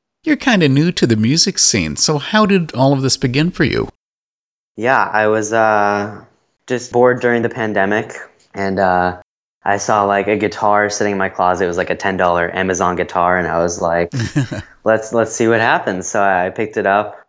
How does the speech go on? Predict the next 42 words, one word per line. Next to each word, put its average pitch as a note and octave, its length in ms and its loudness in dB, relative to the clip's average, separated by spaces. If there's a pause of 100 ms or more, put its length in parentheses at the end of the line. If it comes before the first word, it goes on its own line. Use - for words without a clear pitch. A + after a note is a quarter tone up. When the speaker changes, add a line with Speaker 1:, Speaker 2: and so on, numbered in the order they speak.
(340)
Speaker 2:
you G#2 80 -6
know, G2+ 60 -2
used G2 320 0
YouTube G2+ 560 2
to F2 220 0
just F#2 180 -8
start F2+ 220 2
learning F#2 260 2
some F2+ 180 -6
songs F2 360 -2
and F2 120 -6
stuff F#2 420 0
and E2+ 220 -2 (340)
learning G2+ 260 0
some G2+ 180 -6
chords. F#2+ 360 0
And F#2 80 0
I F2+ 80 2
have F2 100 2
a F2+ 40 -2
friend F#2 380 -2
who's, F2 220 -4
uh, E2+ 160 -2
now F2+ 180 0
my F2+ 140 0
drummer, F2+ 580 0 (360)
and F#2+ 100 -6
he A2+ 80 0
played G#2+ 240 0
guitar, G2+ 420 2
so F#2+ 160 -2
he F#2 80 2
taught F#2+ 320 -2
me, F2+ 240 0
uh, E2 340 -2 (560)
how G#2 140 0
to G2+ 80 0
play G2 380 2
it - 120 -2
and F#2 380 -2
doing G#2+ 220 0
some G2+ 340 -4